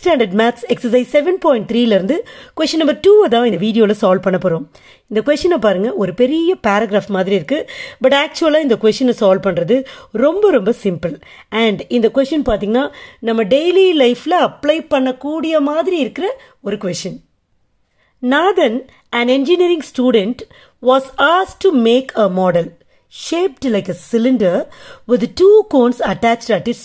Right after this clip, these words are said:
two ends. நாதன் அப்படிங்கிற ஒரு இன்ஜினியரிங் ஸ்டூடெண்ட் இருக்காரு.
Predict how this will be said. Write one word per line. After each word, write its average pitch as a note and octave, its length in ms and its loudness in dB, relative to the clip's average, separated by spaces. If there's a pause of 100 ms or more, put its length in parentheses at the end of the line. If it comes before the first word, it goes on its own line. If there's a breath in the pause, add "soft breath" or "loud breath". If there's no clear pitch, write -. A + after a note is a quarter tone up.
two G3 120 -4 (100)
ends. D#3+ 180 -10 (760 soft breath)
நாதன் E4+ 460 2
அப்படிங்கிற A3 400 0
ஒரு F#3+ 160 0
இன்ஜினியரிங் C4+ 680 -2
ஸ்டூடெண்ட் G3+ 500 -4
இருக்காரு. F3+ 460 -4